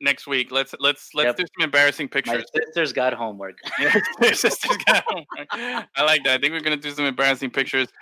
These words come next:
Speaker 1: I got mine. I'll, I'll find a. I'll, I'll legit find. Let's go. Let's go middle school.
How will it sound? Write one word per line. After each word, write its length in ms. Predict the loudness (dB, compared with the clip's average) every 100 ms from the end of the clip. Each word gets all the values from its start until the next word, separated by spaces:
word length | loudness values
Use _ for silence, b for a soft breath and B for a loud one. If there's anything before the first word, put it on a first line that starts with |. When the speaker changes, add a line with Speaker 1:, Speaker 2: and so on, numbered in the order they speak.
| b b _ 4
Speaker 1:
I 140 | 6
got 200 | 6 6
mine. 400 | 6 8 6 6
I'll, 240 | 4 6 4
I'll 60 |
find 320 | 4 2 4
a. 220 | 2 0 -2 -2
I'll, 200 | 2 2
I'll 60 | 0
legit 260 | -4 -8
find. 200 | 0 0
Let's 120 | 0 0
go. 120 | 0
Let's 160 | 2
go 100 | 2
middle 260 | 4 4 2
school. 300 | -2 -10 -10